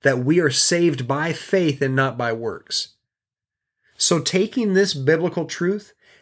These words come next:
I now want us to look at what the Mormon Church teaches.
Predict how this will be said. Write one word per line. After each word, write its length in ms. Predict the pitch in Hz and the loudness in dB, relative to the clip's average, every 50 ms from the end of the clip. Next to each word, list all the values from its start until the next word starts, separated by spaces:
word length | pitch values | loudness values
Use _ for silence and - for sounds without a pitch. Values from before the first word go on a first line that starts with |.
| _ - | _ -4
I 160 | 147 151 160 | 0 0 2
now 320 | 156 160 165 170 185 208 214 | 2 2 0 2 2 4 4
want 280 | 214 208 202 202 202 | 6 6 4 4 2
us 160 | 196 190 - - | 2 2 0 -2
to 100 | - 165 | -2 -2
look 320 | 151 160 175 165 143 - | 0 2 2 2 2 2
at 120 | 143 135 127 | 2 0 2
what 220 | 139 160 160 - | 0 -2 -2 -2
the 60 | 175 | -4
Mormon 480 | 160 151 151 160 170 180 185 185 180 165 | -2 0 0 0 0 0 0 -2 -2 -2
Church 480 | - - - 165 156 143 - - - | -4 -4 -4 -4 -4 -4 -4 -6 -6
teaches. 600 | - - 135 131 127 123 - 85 71 - - - | -6 -6 -4 -4 -4 -6 -8 -10 -10 -10 -10 -12